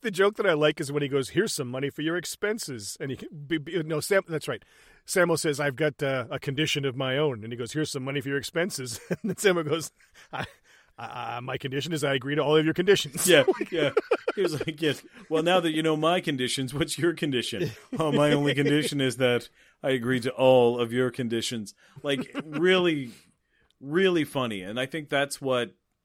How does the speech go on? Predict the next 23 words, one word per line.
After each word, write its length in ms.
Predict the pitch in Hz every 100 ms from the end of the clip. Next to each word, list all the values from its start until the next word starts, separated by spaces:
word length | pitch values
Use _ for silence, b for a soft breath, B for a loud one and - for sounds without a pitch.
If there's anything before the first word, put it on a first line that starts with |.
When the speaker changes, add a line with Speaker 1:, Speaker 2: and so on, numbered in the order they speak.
| _ _ -
Speaker 2:
I 60 | 120
think 220 | 139 120
in 100 | 113
some 260 | - 135 123
ways 400 | 120 110 101 101 _ -
our 540 | 117 110 110 104 101 _ _ _ _ -
Western 840 | 110 131 131 - 127 110 101 104 _
sensibilities 960 | - 135 120 113 113 113 104 101 95 -
in 220 | 117 110
the 60 |
martial 360 | 107 104 - 107
arts 240 | 98 95
films 380 | - 107 98 95 _ -
don't 340 | 123 113 107 _ _
quite, 800 | - 113 113 110 104 - - - _ _
you 120 | 135 190
don't 160 | 226
quite 220 | - 165
get 180 | 135 139
those 200 | 120 104
from 200 | - 107
Western 320 | 101 98 - 95
films. 540 | 110 85 76 -